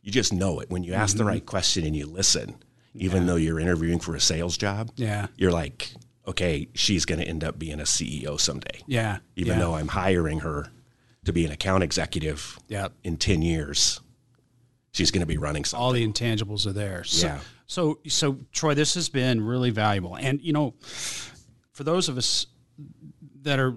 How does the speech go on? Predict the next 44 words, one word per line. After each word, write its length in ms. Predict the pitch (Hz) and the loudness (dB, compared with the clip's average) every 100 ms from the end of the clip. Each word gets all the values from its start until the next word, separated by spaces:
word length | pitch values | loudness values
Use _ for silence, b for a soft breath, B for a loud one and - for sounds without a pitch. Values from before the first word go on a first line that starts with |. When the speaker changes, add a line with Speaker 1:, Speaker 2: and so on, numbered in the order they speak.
| 131 | 0
Speaker 2:
you 100 | 135 | 2
know, 80 | 123 | 2
listening 520 | 123 143 - 143 123 | 2 2 2 2 2
intently, 420 | 110 127 123 107 | 0 -2 0 0
especially 500 | 101 127 120 - 110 | 2 2 2 2 2
those 280 | 110 110 110 | 4 2 2
that 120 | 107 | 0
are 80 | 104 | 0
listening 420 | 113 107 113 110 | 2 4 4 4
into 200 | 107 110 | 2 2
the, 180 | 101 101 | 0 0
on 100 | 110 | 0
the 80 | 101 | 0
podcast, 560 | - 143 151 107 107 - | 2 4 4 0 -2 -2
you 60 | |
gave 340 | 127 120 127 113 | -2 0 0 0
them 140 | 107 | -2
some 200 | - 104 | 0 0
really 300 | 101 104 107 | 2 2 4
valuable 440 | 101 95 95 85 82 | 2 0 -2 -4 -6
things, 480 | 85 78 - - - - | -6 -8 -4 -6 -6 -8
right? 240 | 101 104 - - | -4 -4 -6 -4
This 180 | 135 | 0
is, 280 | 139 113 - | 2 2 2
this 180 | - - | 2 0
is 120 | 113 | 0
incredibly 600 | 110 98 - 127 120 110 | -2 -2 0 0 2 0
good 180 | 98 101 | 0 0
advice. 600 | 87 80 90 78 - - B B B B B - | -2 -4 -4 -4 4 2 B B B B B -4
You're 160 | 120 | -4
doing 340 | 113 147 233 202 | 2 2 4 2
this 220 | 120 - | 0 -2
for 120 | 120 | -2
the 140 | 117 | 0
N 80 | 107 | 2
F 160 | 104 104 | 0 -2
L. 240 | 92 98 | -2 -2
You're 140 | 113 113 | 0 0
doing 300 | 131 143 135 | 2 2 2
this 140 | 120 | 0
for 160 | - 110 | -4 -4
businesses. 760 | 104 110 - 98 - 80 82 B B B B | 0 2 2 2 0 0 -4 B B B B
You 100 | - | -2
know, 300 | 123 113 110 | 2 2 0